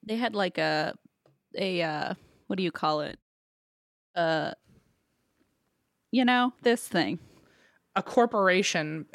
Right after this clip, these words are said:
Speaker 2: that w-, a really good idea. Uh,
Speaker 1: They <laughs>
Speaker 2: they knew how to, they knew how to design a prison or two or three.
Speaker 1: Yeah, they had a, uh,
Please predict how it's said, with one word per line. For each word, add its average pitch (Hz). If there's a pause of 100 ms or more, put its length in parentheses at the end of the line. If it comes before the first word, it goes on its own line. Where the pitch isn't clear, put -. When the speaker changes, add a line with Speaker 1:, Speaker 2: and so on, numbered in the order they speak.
Speaker 2:
that 180
w-, -
a 180
really 226
good 202
idea. 170 (140)
Uh, 175
Speaker 1:
They 170 (240)
<laughs> 494
Speaker 2:
they 494
knew 262
how 233
to, 220
they 220
knew 262
how 277
to 220
design 208
a 220
prison 214
or 160
two 156
or 156
three. 156
Speaker 1:
Yeah, 539
they 277
had 294
a, 240
uh, 214